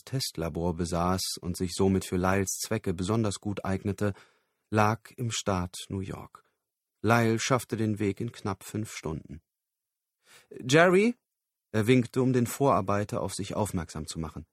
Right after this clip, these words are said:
„Jerry!“ Auf der anderen Seite der hellen weißen Fabrik hob ein Mann in einem weißen Plastikkittel den Kopf, lächelte und winkte zurück. Er nickte dem Mitarbeiter zu, der neben ihm stand,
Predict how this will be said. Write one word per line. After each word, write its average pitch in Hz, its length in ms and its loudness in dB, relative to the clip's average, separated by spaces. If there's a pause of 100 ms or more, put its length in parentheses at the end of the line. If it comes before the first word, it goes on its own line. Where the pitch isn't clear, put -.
(200)
„Jerry!“ 170 800 6 (1040)
Auf 113 100 -8
der - 120 4
anderen 135 320 4
Seite 107 320 0
der 104 120 0
hellen 101 420 0
weißen 95 340 -2
Fabrik 101 520 -8 (400)
hob 156 140 0
ein 120 200 2
Mann 120 260 2
in 127 220 -2
einem 117 280 -2
weißen 113 380 -2
Plastikkittel 95 680 -6
den 87 140 -4
Kopf, - 340 -6 (380)
lächelte 127 580 2
und 120 400 -6
winkte 104 340 -4
zurück. - 460 -16 (760)
Er 117 120 6
nickte 131 360 6
dem 123 200 6
Mitarbeiter 117 560 2
zu, 120 420 -2
der 113 240 -2
neben 110 320 2
ihm 95 200 -2
stand, 107 380 -2